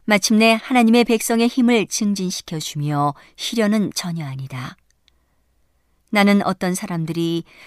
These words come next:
영적으로 시들어가고 있음을 보았다. 그들은 얼마 동안 형제를 바로잡기 위하여 감시하고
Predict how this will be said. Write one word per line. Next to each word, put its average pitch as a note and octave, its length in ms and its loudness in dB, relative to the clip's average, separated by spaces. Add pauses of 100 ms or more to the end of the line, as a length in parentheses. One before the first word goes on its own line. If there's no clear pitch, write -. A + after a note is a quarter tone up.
(140)
영적으로 A3 560 4
시들어가고 A3+ 600 -2
있음을 E3+ 360 -4
보았다. C3+ 640 -12 (920)
그들은 F#3+ 520 0 (240)
얼마 A3 240 4
동안 A#3 300 4
형제를 B3 460 4
바로잡기 A3+ 640 -4
위하여 G3+ 560 0
감시하고 C#3+ 880 -8